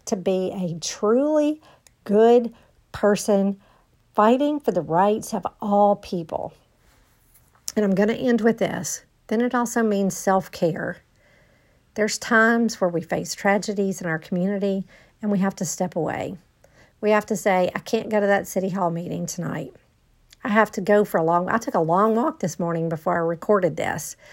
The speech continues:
Normally I record this earlier on Sundays, and I took a long walk today instead. So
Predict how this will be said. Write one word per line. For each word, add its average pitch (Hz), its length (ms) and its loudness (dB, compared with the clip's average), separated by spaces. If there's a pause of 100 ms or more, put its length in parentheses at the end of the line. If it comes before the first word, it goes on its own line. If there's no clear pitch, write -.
(220)
Normally 285 260 0
I 247 60 6
record 220 420 2
this 196 220 -2
earlier 185 520 0
on 180 140 -4
Sundays, 170 460 -4
and 190 100 -4
I 202 60 -4
took 302 180 -4
a 311 60 4
long 277 280 2
walk 240 280 0
today 180 260 -2
instead. - 640 -6 (1600)
So 240 380 6